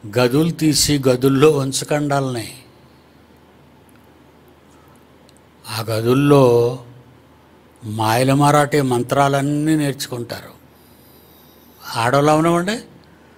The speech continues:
మగవాళ్ళు అవనివ్వండి. మగవాళ్ళు మగవాళ్ళు సంసారం చేసుకుంటారు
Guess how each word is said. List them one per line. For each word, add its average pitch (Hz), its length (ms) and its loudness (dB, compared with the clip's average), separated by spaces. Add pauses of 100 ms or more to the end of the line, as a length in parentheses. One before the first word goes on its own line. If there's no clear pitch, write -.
(340)
మగవాళ్ళు 202 480 2
అవనివ్వండి. 104 600 -8 (1700)
మగవాళ్ళు 135 460 2
మగవాళ్ళు 156 540 2
సంసారం 165 600 0
చేసుకుంటారు 180 640 -4